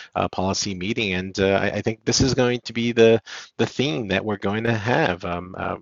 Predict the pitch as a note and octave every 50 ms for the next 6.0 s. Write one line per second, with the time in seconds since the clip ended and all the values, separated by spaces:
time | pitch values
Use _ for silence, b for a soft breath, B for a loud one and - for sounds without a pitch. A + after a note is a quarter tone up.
0 | _ - G2 G#2+ G#2 G#2 A#2 A#2 A2 - - - F#2+ G#2 G#2+ G#2+ G#2 G2+ G2+ G2+
1 | G#2 G2+ G2+ G2+ G#2 G#2 G2+ F#2+ - - G2 G2+ - - - - - G2 G2+ G2
2 | G2 F#2+ - - F#2+ G2+ G#2+ - - - G#2+ A2 G#2+ B B B B B B B
3 | B B B B _ - G2 G2 G2+ G2 G2 G2 F#2+ G2 G2 G2 G2 G2 G2 G2+
4 | G2 G2+ F#2 F#2 G2 F#2 F#2 G2 - _ _ - F#2 F#2+ - - G#2 G2 - -
5 | - G2+ G2 G2 G2 F#2+ G2 _ _ - - A#2 - _ - - - - - -